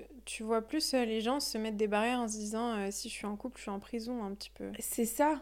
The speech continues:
Speaker 2: Les,
Speaker 1: Mm.
Speaker 2: enfin, en tout cas, c'est vraiment le ressenti que j'ai. Et, euh, je vois beaucoup de gens se plaindre, euh, «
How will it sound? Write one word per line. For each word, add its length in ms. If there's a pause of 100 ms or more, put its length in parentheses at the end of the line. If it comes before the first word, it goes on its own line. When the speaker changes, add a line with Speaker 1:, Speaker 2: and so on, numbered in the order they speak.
(120)
Speaker 2:
Les, 260
Speaker 1:
Mm. 20
Speaker 2:
enfin, 260
en 80
tout 120
cas, 200 (760)
c'est 220
vraiment 420
le 100
ressenti 680
que 220
j'ai. 500 (760)
Et, 220
euh, 800
je 80
vois 140
beaucoup 260
de 60
gens 160
se 160
plaindre, 580
euh, « 420